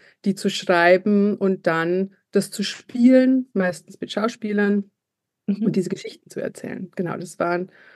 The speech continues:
Speaker 1: großer Wunsch von mir, der jetzt mit Stark, mit Fidi Wirklichkeit geworden ist.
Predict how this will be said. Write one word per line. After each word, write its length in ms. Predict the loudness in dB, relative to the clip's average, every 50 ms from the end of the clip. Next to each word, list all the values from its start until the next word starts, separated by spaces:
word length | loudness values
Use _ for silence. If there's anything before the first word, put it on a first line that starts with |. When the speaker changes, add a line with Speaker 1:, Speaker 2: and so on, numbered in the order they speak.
| -20 _ _ -2
Speaker 1:
großer 380 | 4 4 6 6 6 4 2 4
Wunsch 300 | 6 6 4 4 2 0
von 160 | 2 4 6
mir, 160 | 6 6 6
der 180 | 4 4 4 4
jetzt 320 | 4 2 0 -2 -6 -4
mit 160 | -4 -4 -4
Stark, 580 | -4 -4 -2 0 2 2 2 0 0 -6 -4 -2
mit 220 | 0 0 0 -2
Fidi 520 | -2 -2 0 0 2 2 0 0 0 -2 -6 -10 -20 -14 _ 2
Wirklichkeit 720 | 4 4 4 4 2 0 0 -2 -4 -2 -2 -2 -4 -6
geworden 420 | -12 -8 -6 -6 -6 -6 -6 -10
ist. 340 | -10 -12 -16 -18 -20 -20 _